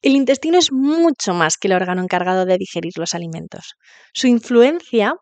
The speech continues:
va mucho más allá de la nutrición, porque desempeña un papel fundamental en la producción de neurotransmisores como la serotonina y la dopamina, los cuales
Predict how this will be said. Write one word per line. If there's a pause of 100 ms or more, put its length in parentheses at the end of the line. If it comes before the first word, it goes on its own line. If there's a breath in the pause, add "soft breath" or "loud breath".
va
mucho
más
allá
de
la
nutrición, (360)
porque
desempeña
un
papel
fundamental
en
la
producción
de
neurotransmisores
como
la
serotonina
y
la
dopamina, (460 soft breath)
los
cuales